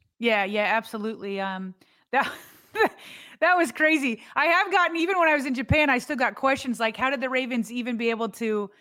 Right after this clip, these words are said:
talk to him? 'Cause he was never officially released." And we just have to remember that Slay was granted, uh, permission to go and seek a trade. And so he was, he was allowed to talk to other N F L teams is, is kind of the point there, even though he wasn't officially,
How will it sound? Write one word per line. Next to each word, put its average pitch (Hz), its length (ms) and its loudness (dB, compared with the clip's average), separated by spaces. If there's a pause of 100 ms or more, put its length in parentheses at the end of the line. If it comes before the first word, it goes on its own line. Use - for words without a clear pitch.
(180)
talk 269 280 2
to 269 100 -2
him? 214 200 -2
'Cause 208 120 -10
he 220 100 -10
was 214 160 -6
never 220 260 0
officially 226 520 -2
released." 208 640 0 (380)
And 233 480 0
we 247 80 4
just 220 120 -2
have 254 140 4
to 233 80 -4
remember 226 280 2
that 196 180 0
Slay 240 320 2
was 214 180 -2
granted, 220 800 0 (380)
uh, 202 240 4
permission 240 600 2
to 226 120 -6
go 220 160 2
and 208 100 -4
seek 226 200 -6
a 220 40 -6
trade. 233 540 0 (360)
And 226 220 0
so 208 680 2
he 226 200 -2
was, 226 200 2 (100)
he 240 140 2
was 226 160 4
allowed 214 300 2
to 196 80 -4
talk 196 240 0
to 208 80 -2
other 190 140 -2
N 180 60 -4
F 180 120 -10
L 180 100 -6
teams 185 360 -10
is, 170 200 -14
is 190 160 -12
kind 196 180 -4
of 180 40 -8
the 180 120 -8
point 196 260 -4
there, 190 200 2
even 185 200 -2
though 185 100 -2
he 180 120 -2
wasn't 180 300 -2
officially, 180 640 -4